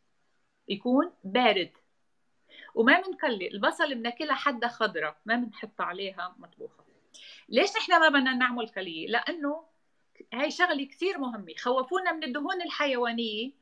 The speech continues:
فبطلنا نط-، نطبخ بالسمنة، نحن صرنا نخاف، بدنا نحافظ على رشاقتنا، فرحنا نطبخ بالزيت.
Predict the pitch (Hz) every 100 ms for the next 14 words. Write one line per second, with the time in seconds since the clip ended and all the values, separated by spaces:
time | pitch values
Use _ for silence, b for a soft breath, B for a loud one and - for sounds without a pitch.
0 | _ _ 233 247 330 359 381 370 - -
1 | 285 359 311 269 277 349 302 226 214 -
2 | 185 - 240 247 240 247 190 196 202 202
3 | 269 254 220 214 208 214 - 226 254 240
4 | 214 - 247 294 277 349 - 339 277 247
5 | 247 330 -